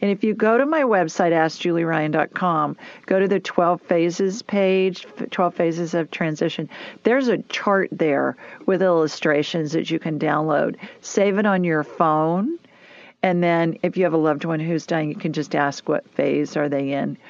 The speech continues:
For him, for, uh, Nacho, Taylor, I think you just talk to him and just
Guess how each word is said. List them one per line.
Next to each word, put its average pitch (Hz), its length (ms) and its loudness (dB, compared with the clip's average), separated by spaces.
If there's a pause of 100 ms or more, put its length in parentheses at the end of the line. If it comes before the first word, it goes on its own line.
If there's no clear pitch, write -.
(360)
For 214 160 2
him, 254 680 0 (460)
for, 208 540 2 (400)
uh, 180 160 2
Nacho, 202 920 2 (120)
Taylor, 208 680 2
I 202 120 4
think 214 340 0
you 233 180 2
just 233 320 0
talk 202 340 0
to 202 140 -2
him 165 420 -2 (360)
and 196 240 0
just 196 420 -2